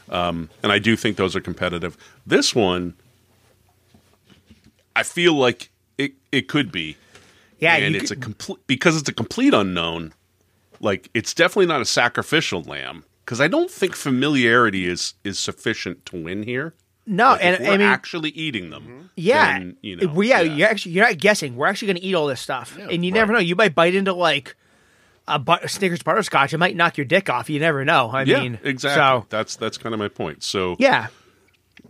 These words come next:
Speaker 1: so let's see what the fourth bracket is,
Speaker 2: Yep.
Speaker 1: because right now you've actually set things up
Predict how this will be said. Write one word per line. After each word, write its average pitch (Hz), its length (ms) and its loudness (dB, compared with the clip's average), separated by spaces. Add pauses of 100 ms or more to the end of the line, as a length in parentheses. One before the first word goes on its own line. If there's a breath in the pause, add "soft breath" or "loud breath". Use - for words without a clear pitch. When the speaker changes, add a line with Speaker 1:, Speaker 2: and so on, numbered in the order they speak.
(100)
Speaker 1:
so 101 220 -2
let's 92 260 0
see - 140 0
what 175 140 -4
the 147 80 0
fourth 151 380 -4
bracket 90 360 0
is, 73 60 2
Speaker 2:
Yep. 226 220 4
Speaker 1:
because 92 360 -4
right 104 260 0
now 120 380 2
you've 107 240 -4
actually 139 460 0
set - 300 0
things 120 360 0
up 98 180 4